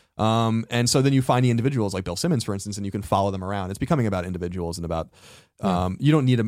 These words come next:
Speaker 1: an audience of millions anymore to survive and to, to, to reach people and stuff. So I think it's, I think it's all positive, but I think people have to remember to, to not throw the baby out with the bathwater sometimes with this shit, you know, like, and that's what I was, that's my Gawker example where I was so disgusted with what they did to that guy from Condé Nast. I, I thought it was, like, one of the fucking most disgusting things I'd ever seen in my life,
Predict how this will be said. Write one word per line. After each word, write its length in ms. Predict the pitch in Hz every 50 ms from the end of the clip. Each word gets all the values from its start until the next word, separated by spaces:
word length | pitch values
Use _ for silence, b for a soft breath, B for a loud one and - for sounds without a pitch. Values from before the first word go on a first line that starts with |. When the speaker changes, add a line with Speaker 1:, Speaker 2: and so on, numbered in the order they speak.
| - 117
Speaker 1:
an 80 | 110
audience 320 | 104 101 101 101 98 95 104
of 100 | 92 87
millions 280 | 87 85 87 90 85
anymore 260 | 82 85 85 85 82
to 80 | 85 80
survive 440 | - 87 78 78 76 80 82 82 80
and 140 | 76 80 -
to, 140 | - 78 -
to, 140 | - - 82
to 140 | - - 80
reach 220 | 73 80 78 -
people 240 | - 76 - 76 76
and 80 | - -
stuff. 180 | - - -
So 100 | - 113
I 60 | 113
think 140 | 160 196 -
it's, 100 | 98 - -
I 180 | 110 98 95 127
think 140 | 156 135 104
it's 80 | -
all 100 | 90 85
positive, 440 | - - 95 101 98 92 85 85 82
but 80 | 95 113
I 80 | 151
think 140 | 175 226 -
people 200 | - 196 185 156
have 100 | 120 123
to 80 | 123 107
remember 460 | 104 107 104 107 107 104 101 98 92
to, 140 | 92 92 90
to 260 | - - 101 90 90 101 _
not 220 | - 107 98 95 -
throw 140 | 101 98 92
the 60 | 87
baby 220 | 101 92 85 87
out 80 | 82 -
with 80 | 90
the 60 | - 82
bathwater 420 | 87 85 85 - 80 82 82 85
sometimes 360 | - 80 80 - 80 80 -
with 80 | 87 -
this 100 | 80 -
shit, 220 | - - - - -
you 140 | - 101
know, 160 | 92 92 92 98
like, 180 | 92 85 90 90
and 80 | 101
that's 140 | 107 104 -
what 80 | 110 92
I 20 |
was, 100 | 95 95
that's 200 | - 98 92 -
my 140 | 87 87 85
Gawker 320 | 98 87 87 - 80 78
example 400 | 82 - 78 80 87 - 80 82
where 200 | 82 85 85 - B B B B B B B
I 60 | 98 101
was 120 | 104 -
so 220 | - - 123 110
disgusted 520 | 104 92 - - - - 98 90 - - 95
with 140 | 92 90 95
what 80 | 90
they 80 | - 92
did 120 | 87 95 90
to 80 | 90
that 140 | 87 87 -
guy 120 | 90 87
from 140 | 85 - 90
Condé 280 | 87 - 90 87 85 87
Nast. 260 | 87 85 85 - -
I, 80 | 80 -
I 40 | - 101
thought 100 | 95 92
it 40 |
was, 100 | 92 92
like, 160 | 95 92 - -
one 100 | 92 90
of 60 | 85
the 80 | 87
fucking 340 | 90 - - 107 95 - 90
most 160 | 90 87 -
disgusting 460 | - - - - - 110 92 - 92 87
things 100 | 92 92
I'd 100 | 87 87
ever 120 | 87 92
seen 160 | - - 92
in 60 | 87 85
my 80 | 87
life, 260 | 87 90 87 90 -